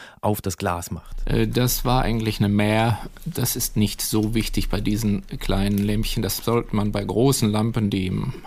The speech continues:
Speaker 2: Haushalt, äh, eingesetzt wurden, mehr beachten.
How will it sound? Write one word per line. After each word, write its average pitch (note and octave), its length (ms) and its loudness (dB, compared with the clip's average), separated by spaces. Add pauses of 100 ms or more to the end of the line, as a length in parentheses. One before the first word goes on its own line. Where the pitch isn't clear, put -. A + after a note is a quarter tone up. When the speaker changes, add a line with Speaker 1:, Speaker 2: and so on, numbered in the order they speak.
Speaker 2:
Haushalt, G#2 680 -2
äh, - 260 -2
eingesetzt G#2 600 -2
wurden, G2+ 320 -2 (100)
mehr A2 220 0
beachten. G#2+ 560 0